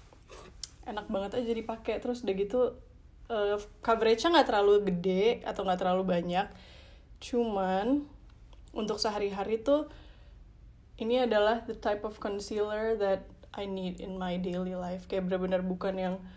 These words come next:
terlalu tebel, bukan yang gimana banget gitu, cuman bagus.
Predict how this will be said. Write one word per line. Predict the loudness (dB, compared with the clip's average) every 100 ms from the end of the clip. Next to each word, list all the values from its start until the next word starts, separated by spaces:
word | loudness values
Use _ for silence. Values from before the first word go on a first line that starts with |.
| -20 -20 -20 -16 -6
terlalu | 2 4 4
tebel, | 2 -2 2 4 6 6 6 2 -2 -8
bukan | -4 -2 0
yang | 2 2 -2 -6 -18 -20 -20 -20 -20 -20 -20 -20 -20 -20 -20 -20 -20 -14 -14 -16 -20 -20 -20 -20 -20 -20 -20 -14
gimana | -6 -2 0
banget | 0 0 -2
gitu, | -6 -6 -2 2 0
cuman | 0 0 0
bagus. | 0 -6 -14 -16